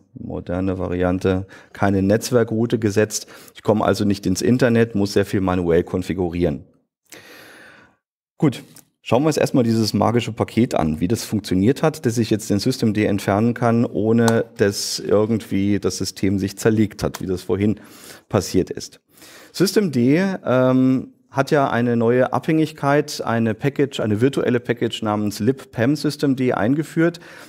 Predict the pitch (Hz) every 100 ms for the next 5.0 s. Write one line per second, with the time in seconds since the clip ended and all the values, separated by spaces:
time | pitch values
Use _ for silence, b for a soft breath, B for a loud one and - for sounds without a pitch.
0 | _ 135 143 131 131 110 131 139 139 -
1 | 107 101 101 135 143 131 113 113 85 123
2 | 110 101 110 147 160 - - 113 117 120
3 | 110 104 - - 110 107 - 92 117 -
4 | 101 107 143 151 - 123 127 123 120 123